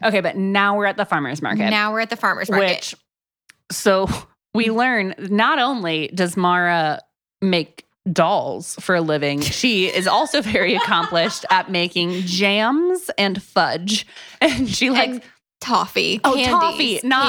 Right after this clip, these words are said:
Speaker 2: candies,
Speaker 1: fudge. I was
Speaker 2: whatever.
Speaker 1: wrong. Yeah, candies. I think it was toffee. You are correct. And so she sells her jams and her candies at the <laughs> farmer's market.
Speaker 2: Yeah, she
Speaker 1: Um,
Speaker 2: does.
Speaker 1: but, hey, but she can only really make so much because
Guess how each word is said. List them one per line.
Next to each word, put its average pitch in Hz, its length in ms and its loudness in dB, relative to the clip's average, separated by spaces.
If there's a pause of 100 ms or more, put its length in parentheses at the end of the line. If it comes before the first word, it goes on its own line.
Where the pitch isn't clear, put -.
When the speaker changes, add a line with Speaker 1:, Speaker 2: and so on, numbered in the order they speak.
(140)
Speaker 2:
candies, 202 320 0
Speaker 1:
fudge. - 80 -2
I 262 80 2
was 233 80 2
Speaker 2:
whatever. 196 160 0 (100)
Speaker 1:
wrong. - 80 -4
Yeah, 151 100 -2
candies. 196 640 -2 (200)
I 233 60 2
think 262 140 2
it 262 40 -2
was 262 140 0
toffee. - 280 0
You 202 140 -2
are 226 120 0
correct. - 420 -4 (500)
And 226 120 2
so 233 360 0
she - 300 0
sells 220 380 0
her 233 160 0
jams 277 580 0
and 220 200 0
her 233 120 -2
candies 165 720 -4 (100)
at 196 220 2
the 233 80 0
<laughs> - 100 -8
farmer's 220 480 0
market. 175 540 0
Speaker 2:
Yeah, 214 320 0
she 262 180 -6
Speaker 1:
Um, 196 100 2
Speaker 2:
does. 165 360 0
Speaker 1:
but, 208 320 0 (260)
hey, 240 880 0
but 226 160 0
she 320 140 0
can 311 100 2
only 370 200 2
really 269 180 0
make 196 180 -2
so 175 140 0
much 151 400 -4
because 165 720 0